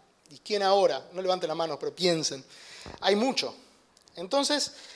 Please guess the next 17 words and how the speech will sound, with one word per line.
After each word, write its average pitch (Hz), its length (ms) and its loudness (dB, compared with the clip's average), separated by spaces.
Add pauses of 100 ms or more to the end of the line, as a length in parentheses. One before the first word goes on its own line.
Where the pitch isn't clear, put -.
(420)
al 208 200 6
principio 233 580 6
nosotros 233 480 2
trabajábamos 240 920 6 (100)
con 208 180 2
este 220 240 -2
tipo 180 280 -2
de 156 40 0
imagen, 143 300 -8 (500)
con 180 100 -8
este 185 160 -2
tipo 208 240 4
de, 170 300 8
de, 151 240 6
de, 139 280 -2
de 139 140 0
presentación, 143 960 -2